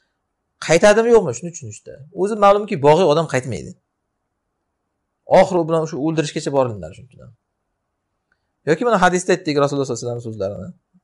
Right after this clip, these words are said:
"Ishinglar jam bo'lib turgan paytda kim kelib sizlarga ixtilof solsa, kim bo'lsa ham uni o'ldiringlar", deganlar. Demak, Sulton Fotihda o'sha yozib ketgan qonuni ham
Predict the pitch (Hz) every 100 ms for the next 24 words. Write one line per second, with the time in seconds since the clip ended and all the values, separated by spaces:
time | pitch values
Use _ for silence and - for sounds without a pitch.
0 | _ 135 135 135 131 131 151 143 139 131
1 | 131 127 127 131 - 143 131 131 131 127
2 | 127 151 147 151 151 220 - _ _ _
3 | _ _ _ 185 156 143 143 147 165 160
4 | 117 87 85 95 92 90 - _ _ _
5 | _ 165 208 233 _ _ _ _ 151 170
6 | 165 160 151 - 165 151 143 127 156 -
7 | 165 156 147 156 156 151 170 214